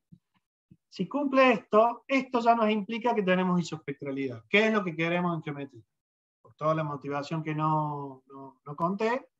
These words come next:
nos interesa esto. Variedades isospectrales. ¿Está bien?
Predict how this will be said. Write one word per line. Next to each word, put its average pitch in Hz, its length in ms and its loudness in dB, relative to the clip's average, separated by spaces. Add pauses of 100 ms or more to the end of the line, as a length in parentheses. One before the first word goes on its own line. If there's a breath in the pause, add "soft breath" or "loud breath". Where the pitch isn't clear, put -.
(160)
nos 165 160 -2
interesa 180 500 0
esto. 123 200 -16 (680)
Variedades 170 540 0
isospectrales. 156 580 -8 (720)
¿Está - 120 -20
bien? 185 220 -16